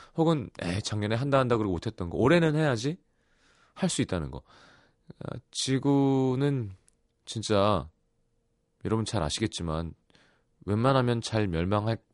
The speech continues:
것 같진 않지 않나요? 우리 막 이천 년 처음 될 때 막 휴거다, 막 난리 났었잖아요. 기억하시는 분도 있겠지만 아버지가 그랬거든요. 아버지 생각에는 잘 안 망할 것 같대요.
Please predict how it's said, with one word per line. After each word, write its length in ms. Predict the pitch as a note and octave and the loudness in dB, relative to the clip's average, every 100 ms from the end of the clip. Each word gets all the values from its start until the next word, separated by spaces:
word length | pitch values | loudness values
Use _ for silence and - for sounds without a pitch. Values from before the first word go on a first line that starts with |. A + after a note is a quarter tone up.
| _ _ | _ _
것 100 | - | -2
같진 340 | G2 F#2+ - G#2 | 0 0 -2 -4
않지 300 | C#2+ - C3+ | -4 -2 -2
않나요? 420 | E2 C2 D2 B2+ _ _ _ _ _ _ _ - - - - | -2 -4 -6 -6 _ _ _ _ _ _ _ -20 -20 -8 4
우리 120 | D#3 | 6
막 120 | B2 | 6
이천 320 | D#3 - A3 | 4 2 4
년 180 | G3+ E3 | 4 4
처음 280 | - F#3+ D#3+ | 2 2 2
될 180 | G#2 E2+ | 0 0
때 440 | F2+ E2 F#2 D2 - _ _ _ | 0 0 0 -4 -8 _ _ _
막 120 | D2 - | -12 -8
휴거다, 800 | - G#3 F#3 F3 C3+ F#2 F2 A#2+ | -6 -2 4 6 6 0 -2 -6
막 200 | - - _ _ | -10 -14 _ _
난리 220 | - G#2 D#3 | -4 2 4
났었잖아요. 480 | G2+ A#2 A#2+ F2+ D2 | 2 0 -2 -2 -2
기억하시는 800 | G#2+ G2+ _ _ - - B2 G2+ | -2 -4 _ _ -18 -8 -6 -6
분도 160 | F2+ | -6
있겠지만 440 | C#2 - - D#2+ C#2+ - - - - - - - - _ - | -6 -10 -10 -12 -12 -16 -20 -20 -16 -10 -10 -12 -16 _ 2
아버지가 380 | A2 C3+ C#3+ | 6 8 6
그랬거든요. 460 | C3 F#2 F2 D#2 F#2+ - - - _ - | 4 2 -2 -4 -6 -8 -20 -20 _ -4
아버지 380 | - A#2+ C#3+ | 2 4 2
생각에는 560 | D3 C#3 C3 A#2+ C3 F#2 - _ _ _ _ - _ _ _ _ | 0 2 2 2 -2 -6 -12 _ _ _ _ -20 _ _ _ _
잘 220 | - A#2+ A2 | -8 -2 -2
안 160 | D#2 | 2
망할 300 | A2+ E3 E3+ | 6 6 6
것 200 | - B2 - _ | 2 -6 -6 _
같대요. 560 | - F#2 - F#2+ A2+ | -4 -2 0 2 0